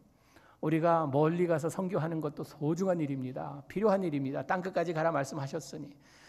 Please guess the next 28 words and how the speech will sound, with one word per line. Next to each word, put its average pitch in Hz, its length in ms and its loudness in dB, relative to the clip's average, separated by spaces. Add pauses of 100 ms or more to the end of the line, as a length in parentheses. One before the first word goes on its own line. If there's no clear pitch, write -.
(120)
그러나 185 280 6
우리 175 180 2
주위에 190 220 4
있는 185 180 0
사람들 165 340 -2
중에 160 220 -6
아직도 156 460 -4
예수님의 160 640 -2
사랑을 156 360 -2
모르는 139 380 -2
사람들이, 131 460 -6
맛보지 151 380 0
못한 156 280 -2
사람들이, 139 460 -4 (300)
중풍병자들이, 156 1160 2
마비돼서 165 800 4
자기는 160 600 -4
아무렇게 269 880 4
노력해도 208 760 4 (380)
예수님께 175 500 4
올 151 160 2
수 147 160 -4
없는 139 240 0
사람들이 117 420 -6
있습니다. 107 500 -14 (1400)
내 135 160 0
친구가 135 420 -2
필요합니다. 127 640 -6